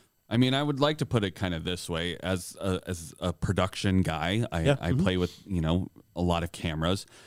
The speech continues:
Speaker 1: And what lens you pick changes you, the image you see.
Speaker 2: Yes.
Speaker 1: Whether it's you choose a zoom lens, so then it zooms in really far, or
Speaker 2: Mm-hmm.
Speaker 1: you choose a wide angle, and so it kinda stretches everything out, or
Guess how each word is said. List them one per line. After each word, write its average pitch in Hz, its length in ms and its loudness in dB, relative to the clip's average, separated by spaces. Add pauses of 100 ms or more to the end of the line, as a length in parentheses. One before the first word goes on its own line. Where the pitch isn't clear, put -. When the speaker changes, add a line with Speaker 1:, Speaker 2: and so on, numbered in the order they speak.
(260)
Speaker 1:
And 95 200 6
what 120 200 4
lens 123 360 0
you 107 100 4
pick - 600 0 (1400)
changes 113 600 2
you, 98 60 -2
the 104 200 2
image 90 380 2
you 87 100 2
see. - 360 -8 (120)
Speaker 2:
Yes. 120 460 0
Speaker 1:
Whether 98 280 2
it's - 380 -6 (260)
you 92 140 0
choose 95 320 0
a 104 60 2
zoom 131 280 4
lens, 82 320 -2
so 87 220 -4
then 87 160 0
it 87 100 -2
zooms 92 320 -4
in 135 140 0
really 87 200 -4
far, 78 280 -4
or 110 120 0
Speaker 2:
Mm-hmm. 110 80 0
Speaker 1:
you 87 60 -2
choose 101 200 0
a - 20 -4
wide 113 180 2
angle, 95 380 0
and 80 100 -4
so 85 140 -6
it 80 60 -8
kinda 85 160 -6
stretches 80 400 -10
everything 95 360 0
out, 101 360 -2
or 87 380 2